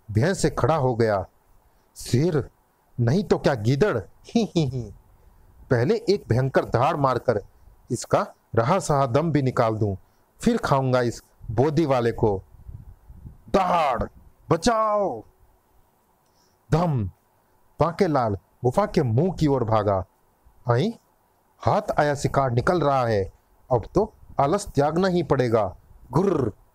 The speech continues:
गुफा के द्वार पर पहुंचते ही बांके को एक जबरदस्त झटका और लगा। गुफा के द्वार पर पत्थर किसने रखा? बांके लाल ने पत्थरों की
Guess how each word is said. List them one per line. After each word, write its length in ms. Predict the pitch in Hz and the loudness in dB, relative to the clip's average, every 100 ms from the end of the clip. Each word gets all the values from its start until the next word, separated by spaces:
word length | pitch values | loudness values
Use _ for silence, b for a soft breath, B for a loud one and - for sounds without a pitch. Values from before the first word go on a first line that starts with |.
| _ _ _ _ 113 | _ _ _ _ -2
गुफा 240 | 123 214 | 0 2
के 140 | 214 147 | 0 0
द्वार 300 | 110 160 180 | 0 0 0
पर 140 | 147 | -2
पहुंचते 440 | - 123 143 143 | 0 0 0 0
ही 240 | 135 110 98 _ _ _ | 0 0 -2 _ _ _
बांके 360 | 110 120 - 131 | -2 -2 0 0
को 280 | - 190 - - - | 0 -2 -4 -16 -4
एक 120 | 233 139 | -2 0
जबरदस्त 600 | 139 127 117 120 - - - - - | 0 0 2 0 -2 -12 -20 -6 -2
झटका 300 | 110 - 196 - | -2 0 0 2
और 180 | 139 175 | 2 2
लगा। 260 | 151 120 104 - - _ _ _ _ _ | 2 2 0 -2 -14 _ _ _ _ _
गुफा 240 | - 170 202 | -2 0 0
के 160 | 214 | 0
द्वार 300 | 113 104 165 | 0 0 0
पर 220 | 180 143 104 - _ - | 2 0 0 -8 _ -4
पत्थर 300 | 120 - 240 | -2 0 0
किसने 300 | 202 - 156 | 0 0 0
रखा? 380 | 131 - 127 104 90 _ _ _ _ _ - - - | 0 -2 0 0 -4 _ _ _ _ _ -20 -20 -6
बांके 300 | 120 160 - | -2 0 0
लाल 240 | 196 156 139 | 2 2 0
ने 100 | 131 | -2
पत्थरों 380 | - 131 175 175 | -2 0 0 0
की 260 | - 120 | -2 -4